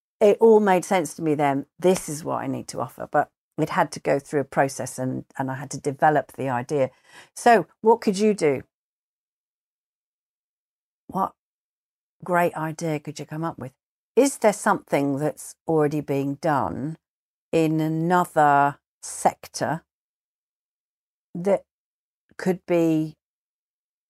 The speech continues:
changed a bit, tweaked, altered, and made into something that works in your clinic, in your business?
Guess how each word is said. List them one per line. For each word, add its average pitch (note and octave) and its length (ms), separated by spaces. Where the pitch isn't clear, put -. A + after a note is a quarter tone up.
changed E3 500
a - 40
bit, F3+ 260
tweaked, - 680
altered, E3+ 880
and F3 340
made F3+ 260
into F3 220
something E3 520
that D#3+ 120
works - 880
in G3 140
your A#3+ 320
clinic, - 600
in D3+ 180
your D3+ 200
business? - 760